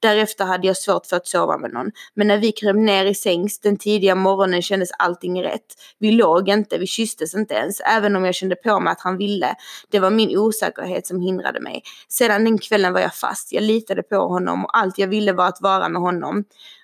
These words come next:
Vårt förs-, vår första kyss hade vi på Big Slap-festivalen tvåtusen arton.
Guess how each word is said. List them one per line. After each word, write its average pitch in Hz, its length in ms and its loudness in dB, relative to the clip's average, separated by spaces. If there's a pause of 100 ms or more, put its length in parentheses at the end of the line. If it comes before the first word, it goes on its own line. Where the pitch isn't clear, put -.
Vårt 214 260 2
förs-, 233 400 0
vår 220 120 -2
första 226 380 0
kyss - 540 -4
hade 202 300 -2
vi 185 180 -4
på - 160 -6
Big 185 320 -4
Slap-festivalen - 1080 -4
tvåtusen 196 560 -4
arton. 185 640 0